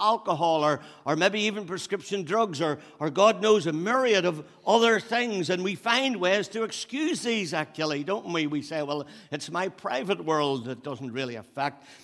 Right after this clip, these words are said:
anybody else," or, "I'm stressed and I need a relaxant, and I have a stressful job, and the kids are stressful at their age," or,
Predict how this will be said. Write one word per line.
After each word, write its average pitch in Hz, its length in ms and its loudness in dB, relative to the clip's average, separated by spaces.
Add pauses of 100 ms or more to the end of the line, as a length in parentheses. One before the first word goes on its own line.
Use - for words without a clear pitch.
(160)
anybody 135 720 -2
else," 143 460 -8
or, 139 220 -4 (200)
"I'm 233 220 4
stressed 240 800 6
and 196 140 0
I 196 140 2
need 233 200 2
a 226 60 2
relaxant, 214 840 0
and 170 140 -2
I 196 80 2
have 208 100 0
a 202 60 -6
stressful 214 800 0 (240)
job, 196 420 8
and 170 100 0
the 165 80 -2
kids 185 520 -4
are 190 180 -2 (220)
stressful 214 760 0
at 175 120 0
their 165 180 -2
age," 160 380 -2
or, 165 220 0